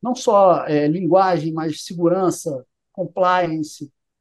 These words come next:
tudo, tudo que, aquilo que ele tá acostumado no mercado tradicional, como é que eu consigo oferecer pra ele um produto cripto com, com essas características, né? Então, esse produto, ele, ele, como ele é ponderado por capitalização de mercado, hoje em dia as duas maiores posições dele,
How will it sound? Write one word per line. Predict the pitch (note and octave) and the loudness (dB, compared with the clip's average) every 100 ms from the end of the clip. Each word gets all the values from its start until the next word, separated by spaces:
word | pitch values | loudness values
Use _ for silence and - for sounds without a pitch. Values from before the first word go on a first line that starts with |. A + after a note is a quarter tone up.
| _ | _
tudo, | B3+ C#4 G3 F3 - | -4 -4 -4 -10 0
tudo | D4 D4+ | 0 0
que, | - | -6
aquilo | E3 D3+ A#3 - | -12 -8 -8 -8
que | |
ele | F#3+ | -8
tá | F#3+ | -8
acostumado | F3 - - F#3 A3 | -8 -12 -8 -6 -4
no | |
mercado | G3 F3+ F#3 | -6 -6 -2
tradicional, | E3+ E3+ F3 G3 | -2 -2 -4 -4
como | G#3 G3+ | -6 -12
é | |
que | B3 | -10
eu | |
consigo | G#3+ A3+ G3+ | -8 -6 -6
oferecer | F#3+ G#3 - A3+ | -4 -4 -4 0
pra | F3+ | 4
ele | G3 | 4
um | F3 | 2
produto | F3+ G3 - - | -4 -4 -8 -6
cripto | F#3+ F#3+ _ A3+ A#3 _ _ _ - | -4 -6 _ -16 -16 _ _ _ -10
com, | F#3+ F3+ | -8 -4
com | F#3+ | -2
essas | F3+ - | -2 -2
características, | G3 F#3 A#3 E3+ B2+ - B2 | -2 -2 -2 -2 -4 -6 -12
né? | C3 C3 _ _ _ _ - | -12 -14 _ _ _ _ -12
Então, | D3+ A3+ B3+ | -6 -2 0
esse | F#3 A#3 - - | 2 2 2 -2
produto, | A3+ E3 B3 C#4+ F3+ F3 | -2 -2 -4 -4 -4 -2
ele, | D#3+ F#3 F#3 _ | -2 -4 -8 _
ele, | E3 F3+ | -6 -6
como | G3 G#3 | -6 -8
ele | G#3+ | -4
é | F#3+ | -4
ponderado | G#3 F#3+ F#3 F3 | -2 0 2 0
por | - | -4
capitalização | F#3+ F#3+ F3+ F3+ E3+ E3 | -8 -6 -2 -2 0 -2
de | |
mercado, | D#3 C3+ F#3 A3 A3 B2+ - _ _ | -4 -6 -4 -4 -4 -8 -16 _ _
hoje | E3 D#3+ | -4 -2
em | F3 | -2
dia | G3 | -2
as | G3+ | -2
duas | D#3 B3 A#3+ | 0 2 4
maiores | G#3 F#3 F#3 | 4 4 2
posições | - F3 E3+ F#3+ D#3+ | -2 -4 -4 -6 -2
dele, | F#3+ A3+ D#3+ | -2 -2 -4